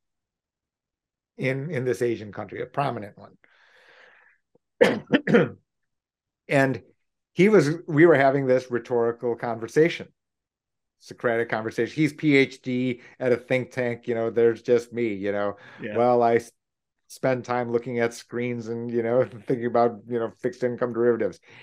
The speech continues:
Speaker 1: He said to me, "Okay, what do you think that China has done the most?" And, you know, kind of like as a quiz to me, and I'm just thinking to myself, "Well, they've increased velocity because of all the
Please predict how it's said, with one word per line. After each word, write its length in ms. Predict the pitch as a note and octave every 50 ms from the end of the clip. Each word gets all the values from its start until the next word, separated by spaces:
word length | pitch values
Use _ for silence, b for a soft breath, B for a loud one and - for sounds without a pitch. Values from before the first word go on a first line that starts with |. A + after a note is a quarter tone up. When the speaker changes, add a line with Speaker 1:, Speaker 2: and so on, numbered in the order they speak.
| b b b b b b b b _
Speaker 1:
He 220 | - E3 F3+ F#3
said 380 | F3+ - E3 D3+ C#3+ - - -
to 100 | - A#2+
me, 280 | A#2 A#2 A2+ A#2 A#2+
"Okay, 280 | B2+ - A#2+ B2 A#2 A#2
what 280 | A2+ G#2+ A#2 C#3 D#3 -
do 80 | F3
you 120 | D3 C#3 C3
think 260 | - D3 C3+ A#2 -
that 140 | A2+ G2+ -
China 340 | - B2+ A#2 B2 B2 A#2
has 180 | G#2 G#2+ G#2 F#2
done 280 | F#2 A2+ G#2+ G2+ G2+ G2
the 80 | F#2
most?" 640 | F#2 G2 A#2+ B2+ G#2+ - - - - - - - _ _ _ _ _ _ _ _ _ _ _ _ _ _ _ _ _ -
And, 280 | - B2+ B2 B2 B2 B2+
you 80 | B2+
know, 300 | A2 G#2 G#2 A2+ A#2 G#2+ A2 - - - _ _
kind 220 | - B2 B2+ A#2
of 140 | A#2 A2 G#2
like 200 | A2 A2+ A2 A2
as 140 | A#2 G#2+ G2+
a 60 | G2+
quiz 300 | - - - F3+ A#2+ -
to 100 | - -
me, 160 | A2 G2+ G#2+
and 120 | G#2+ G#2 G#2+
I'm 180 | A2+ B2 C3
just 200 | B2 B2+ A2+ -
thinking 160 | - B2+ A#2+ A2+
to 80 | A#2+
myself, 340 | A#2+ A#2+ A#2 - B2+ A#2 -
"Well, 180 | A2+ A#2 A2+ A#2
they've 200 | A#2+ A#2+ A#2 A#2
increased 360 | A#2+ A#2 - C3+ B2+ A#2+ A2+
velocity 380 | A2+ A#2 A#2 A#2+ A#2+ - C#3+ B2+
because 280 | B2 A#2+ - B2+ A2+
of 100 | A#2 A2
all 220 | A2+ A#2+ A#2 A#2 A#2
the 160 | A#2+ A2+